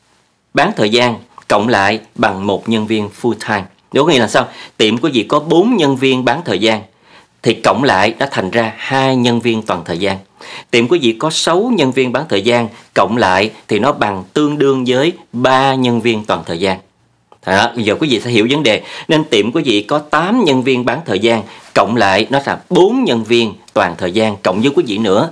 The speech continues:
là năm. Miễn cộng lại năm nhân viên toàn thời gian là trở xuống là quý vị đủ điều kiện. Đó, đó là ba điều kiện rồi ha. Giờ điều kiện thứ tư nè quý vị, cửa tiệm của vị phải đang trong tiến trình hoạt động.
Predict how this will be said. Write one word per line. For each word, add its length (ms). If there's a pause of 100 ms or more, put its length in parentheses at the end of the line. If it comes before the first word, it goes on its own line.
là 180
năm. 180 (1080)
Miễn 260 (120)
cộng 160
lại 300 (340)
năm 340
nhân 160
viên 200
toàn 240
thời 140
gian 240 (220)
là 340 (640)
trở 140
xuống 360 (100)
là 120
quý 140
vị 80
đủ 140
điều 140
kiện. 200 (540)
Đó, 400
đó 140
là 60
ba 140
điều 120
kiện 180
rồi 100
ha. 240 (280)
Giờ 100
điều 100
kiện 140
thứ 100
tư 220
nè 120
quý 140
vị, 200 (200)
cửa 220
tiệm 280
của 140
vị 140
phải 380
đang 240
trong 200
tiến 180
trình 160
hoạt 200
động. 200